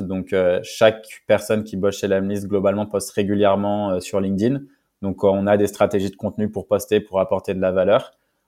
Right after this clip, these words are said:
On a ensuite, euh, la communauté. Donc, on a construit la plus grosse communauté sur Facebook autour du sales automation qui s'appelle, euh, Lemlist Family avec un peu plus de quatorze mille personnes.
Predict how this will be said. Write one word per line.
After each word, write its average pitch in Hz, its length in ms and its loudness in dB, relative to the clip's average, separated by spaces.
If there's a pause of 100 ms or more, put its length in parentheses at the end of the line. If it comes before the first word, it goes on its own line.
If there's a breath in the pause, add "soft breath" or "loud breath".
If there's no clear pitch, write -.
(140)
On 104 180 0
a 110 60 6
ensuite, 113 560 0
euh, 98 100 6
la 95 140 4
communauté. 107 720 2
Donc, 98 180 -8
on 101 80 -6
a 95 100 -2
construit 104 300 -6
la 95 80 4
plus - 160 -10
grosse 101 240 0
communauté 107 440 -2
sur - 200 -10
Facebook 101 380 -6
autour 98 260 -4
du 92 160 -6
sales 98 260 0
automation 98 540 -2
qui - 100 -16
s'appelle, 92 400 -4
euh, 90 100 -6
Lemlist 98 380 -4
Family 101 420 -2 (320)
avec 95 360 0
un 95 80 -2
peu 95 120 -2
plus - 120 -18
de - 60 -20
quatorze 101 340 0
mille 98 180 -4
personnes. 104 480 0